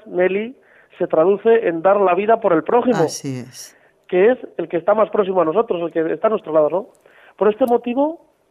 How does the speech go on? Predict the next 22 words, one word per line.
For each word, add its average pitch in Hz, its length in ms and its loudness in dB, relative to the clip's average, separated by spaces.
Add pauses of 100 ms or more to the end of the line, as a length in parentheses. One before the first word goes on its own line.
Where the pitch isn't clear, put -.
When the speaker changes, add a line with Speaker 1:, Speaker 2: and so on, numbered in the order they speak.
(400)
Speaker 1:
yo 208 120 -6
creo 240 160 -6
que 220 140 -2
la 190 140 4
vocación 185 420 -6
militar 226 380 -2
trasciende 226 560 -2
lo 220 80 2
individual 190 760 0
y 190 100 -6
lo 170 100 2
material 156 500 -2 (580)
y 180 100 -10
se 180 100 -6
adentra 226 580 0 (200)
en 165 140 -6
el 156 120 -4
cuerpo 208 520 0
y 190 100 -4
en 175 60 -4
el 165 140 0
alma 185 340 0